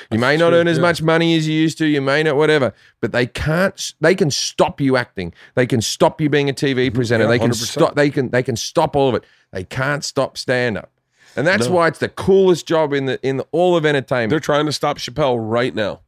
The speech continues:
Speaker 2: Right
Speaker 1: Yeah.
Speaker 2: now, they're trying to say what he said is, I mean,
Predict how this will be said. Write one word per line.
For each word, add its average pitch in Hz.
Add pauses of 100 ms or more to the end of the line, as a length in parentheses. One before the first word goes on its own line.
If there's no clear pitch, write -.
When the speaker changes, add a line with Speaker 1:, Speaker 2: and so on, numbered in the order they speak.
(160)
Speaker 2:
Right 135
Speaker 1:
Yeah. -
Speaker 2:
now, 143
they're 127
trying 123
to 117
say 117 (500)
what 123
he 147
said 131
is, 101 (440)
I 113
mean, 131